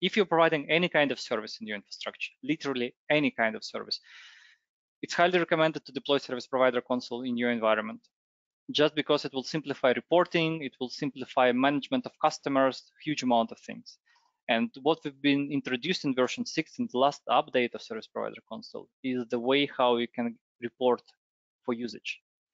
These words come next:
So you can simply connect V M one to Service Provider Console, and all the reporting will be done through one single place. Because before that, for each and every product, you get ten installations of V M one, you have to make ten reports for individual V M one installation, yeah,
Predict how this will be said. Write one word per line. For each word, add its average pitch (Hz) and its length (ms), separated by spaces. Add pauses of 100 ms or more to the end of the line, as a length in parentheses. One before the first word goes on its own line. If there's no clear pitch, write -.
(180)
So - 120
you 135 60
can 139 140
simply 180 380
connect 147 340
V 131 140
M 123 160
one 151 300 (160)
to 135 60
Service 139 280
Provider 127 360
Console, 175 480 (920)
and 131 220
all 160 160
the 185 80
reporting 165 460
will 135 100
be 131 120
done 135 220
through 131 160
one 123 220
single 120 380
place. - 380 (460)
Because 120 400
before 185 440
that, 202 360 (380)
for 147 120
each 190 160
and 165 100
every 160 180
product, 156 560
you 131 120
get 127 120 (120)
ten 175 180
installations 160 640
of 139 120
V 147 120
M 139 100
one, 139 300 (580)
you 127 120
have 131 200 (160)
to 123 180
make 123 320
ten 143 180
reports 139 440
for - 60
individual 120 580
V 120 120
M 113 60
one 113 180
installation, 113 680
yeah, 110 120